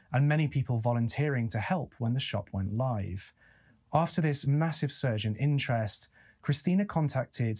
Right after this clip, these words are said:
the Women's Rights Centre, a Polish N G O, asking for assistance.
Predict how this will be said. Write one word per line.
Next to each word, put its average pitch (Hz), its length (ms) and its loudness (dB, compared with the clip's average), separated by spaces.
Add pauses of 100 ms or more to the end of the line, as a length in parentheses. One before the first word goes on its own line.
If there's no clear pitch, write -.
the 131 80 2
Women's 147 460 0
Rights 123 520 -2
Centre, 104 540 -4 (320)
a 127 60 0
Polish 131 520 0
N 120 200 2
G 110 180 0
O, 104 300 -2 (320)
asking 143 380 0
for 101 340 -2
assistance. - 840 -6